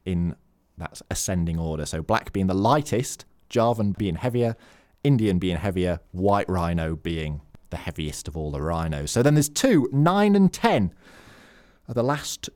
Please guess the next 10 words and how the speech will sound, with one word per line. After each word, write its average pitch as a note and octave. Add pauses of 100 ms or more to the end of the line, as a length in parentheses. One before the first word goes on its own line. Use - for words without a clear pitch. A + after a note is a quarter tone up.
two. G2+ (520)
If A#3+
you A3
get G3
number D#3
ten, E2 (720)
I G#2+
will G#2
be F#2
astonished. -